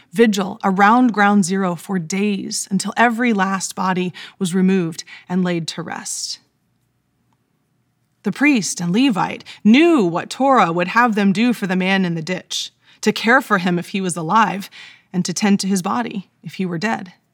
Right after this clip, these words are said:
They simply chose not to look so that they would not see. Doctor Martin Luther King Junior preached about this passage and probably has the best and most human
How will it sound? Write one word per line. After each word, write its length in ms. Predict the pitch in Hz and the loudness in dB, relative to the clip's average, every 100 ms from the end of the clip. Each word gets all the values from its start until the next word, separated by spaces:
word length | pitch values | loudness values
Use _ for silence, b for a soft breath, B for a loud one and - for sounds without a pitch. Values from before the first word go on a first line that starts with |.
| _ _ _ _ _ _ _ _ _ - | _ _ _ _ _ _ _ _ _ -12
They 100 | 180 | -8
simply 420 | - 247 - - | -4 -4 -4 -6
chose 380 | - 214 208 214 | -4 -2 0 -2
not 220 | - - | -4 -6
to 120 | 180 | -6
look 440 | 202 262 - - - _ _ _ _ _ _ | -4 -6 -8 -16 -20 _ _ _ _ _ _
so 140 | - | -12
that 160 | 175 170 | -10 -10
they 100 | 175 | -8
would 160 | 180 - | -8 -10
not 200 | - - | -10 -10
see. 340 | 208 185 - _ _ _ _ _ _ _ _ _ _ _ _ _ _ _ _ _ _ _ _ _ _ _ _ _ _ _ _ _ - | -8 -10 -16 _ _ _ _ _ _ _ _ _ _ _ _ _ _ _ _ _ _ _ _ _ _ _ _ _ _ _ _ _ 0
Doctor 260 | 220 214 | 0 4
Martin 280 | 202 196 202 | 4 4 2
Luther 240 | 196 196 | 0 -4
King 240 | - 190 175 | -2 -2 0
Junior 480 | 208 190 170 185 196 | 2 0 0 -6 -8
preached 360 | - 247 - - | -2 -2 0 -2
about 240 | 185 180 | 2 2
this 200 | 185 175 | 0 -6
passage 560 | - - 180 - 214 - B B | -6 -6 -6 -10 -10 -10 B B
and 120 | 247 240 | -2 4
probably 420 | 330 370 269 262 | 4 4 2 2
has 240 | 233 208 | 0 0
the 100 | 190 | 0
best 480 | 180 220 - - - _ _ - | 2 2 0 -8 -12 _ _ -8
and 100 | 185 | -2
most 240 | 208 220 - | 0 0 -2
human 500 | 277 277 180 208 | 2 4 4 0